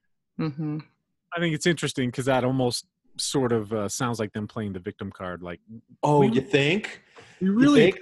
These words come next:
Speaker 3: the saints that have been persecuted from the days of Kirtland?
Speaker 2: would really like
Speaker 3: Why
Speaker 2: to
Speaker 3: would they play the victim card?
Speaker 2: Yeah, I know. All right, let's
Speaker 3: The,
Speaker 2: wrap
Speaker 3: the
Speaker 2: this up.
Speaker 3: righteous are
Speaker 1: Well
Speaker 3: always, they always suffer for Jesus' sake.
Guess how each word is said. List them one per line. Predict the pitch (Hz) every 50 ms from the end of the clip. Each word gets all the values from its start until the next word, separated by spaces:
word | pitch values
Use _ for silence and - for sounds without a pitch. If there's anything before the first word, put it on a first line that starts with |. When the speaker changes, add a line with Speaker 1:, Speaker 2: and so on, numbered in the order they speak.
| - - - _ -
Speaker 3:
the | 180
saints | 180 180 175 170 165 190 196 -
that | 214 196
have | 185 156
been | 180 180 143
persecuted | - 156 151 147 - 185 180 - 190 180 180 185 202 202 202
from | - 185 170 160
the | 151
days | 147 139 135 139 156 147 151
of | 143 143
Kirtland? | - - 143 147 151 160 175 185 196 208 - - _ _ _ _ _ _ _ _ _ _ _ _ - - - - - - - - - _ _ -
Speaker 2:
would | 147 151 143 143
really | 165 190 208 196 165 127
like | 113 107
Speaker 3:
Why | 190 208
Speaker 2:
to | 226
Speaker 3:
would | 220 202
they | - 196 220
play | 214 - 180 160
the | 135 135
victim | 113 117 131 127 - 131 123 117
card? | - 135 110 107 101 101 98 - - - _ _ _ _ _ _ _ _ _ _ - - 85
Speaker 2:
Yeah, | 85
I | 85 82 82
know. | 80 78 76 - - - - - - - - - - - - - - _ _ _ _ - 120
All | 107
right, | 101
let's | 101 110 - 135
Speaker 3:
The, | 147 147
Speaker 2:
wrap | 113 113
Speaker 3:
the | 143
Speaker 2:
this | 143
up. | 139
Speaker 3:
righteous | 139 139 151 151 - 185 - -
are | 226 240
Speaker 1:
Well | 247 254 - 190
Speaker 3:
always, | 170 147 127 110 - - -
they | - 151 160
always | 208 247 247 220 -
suffer | - 156 127 - 113 104 95
for | - - 120 110 104 98 98 - -
Jesus' | - 110 104 92 87 - - 95 - -
sake. | - 98 87 78 - - -